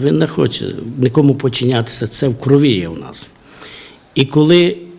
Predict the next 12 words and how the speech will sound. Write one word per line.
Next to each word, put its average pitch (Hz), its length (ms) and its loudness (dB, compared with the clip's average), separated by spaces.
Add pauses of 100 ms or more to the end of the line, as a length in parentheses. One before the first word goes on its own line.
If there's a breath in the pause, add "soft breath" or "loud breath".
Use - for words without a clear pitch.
(140)
значить, 131 500 -2
ми 135 200 4
почали 143 400 0
працювати, 127 680 -2
ми 123 140 0
зробили, 123 440 0
наша 123 260 -2
команда, 120 560 0 (1200 loud breath)
що - 260 0
ми 147 200 6
об'єднали 139 720 2
всіх 127 600 0